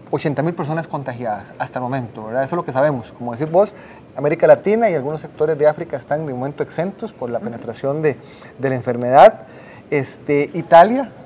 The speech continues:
Speaker 1: ahora es un caso nuevo que entra,
Speaker 2: Ujú.
Speaker 1: digamos, este, hay preocupación en Italia porque se han detectado casos, incluso ya hay zonas en las que hay un, todo un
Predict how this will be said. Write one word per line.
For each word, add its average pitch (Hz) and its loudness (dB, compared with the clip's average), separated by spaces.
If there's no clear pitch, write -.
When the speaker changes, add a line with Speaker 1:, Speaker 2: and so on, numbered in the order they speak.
Speaker 1:
ahora 139 2
es 147 -6
un 170 -8
caso 160 0
nuevo 170 2
que 143 -6
entra, 151 -4
Speaker 2:
Ujú. 156 2
Speaker 1:
digamos, 151 2
este, 127 -6
hay 139 -2
preocupación 156 2
en 165 -4
Italia 156 4
porque 143 -10
se 135 -8
han 135 -6
detectado 139 0
casos, 208 4
incluso 135 -10
ya 135 4
hay 147 2
zonas 202 -2
en 131 -8
las 123 -8
que - -4
hay 135 4
un, 147 -4
todo 147 2
un 151 -2